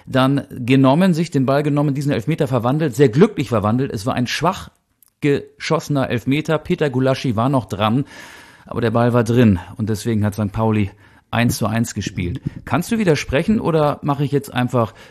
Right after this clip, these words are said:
äh, die fünfundvierzig Minuten voll? Soll ich weiter so ein Solo,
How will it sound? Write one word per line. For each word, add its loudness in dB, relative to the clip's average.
äh, 2
die 0
fünfundvierzig 0
Minuten 2
voll? 0
Soll 0
ich -6
weiter 0
so -2
ein 4
Solo, 4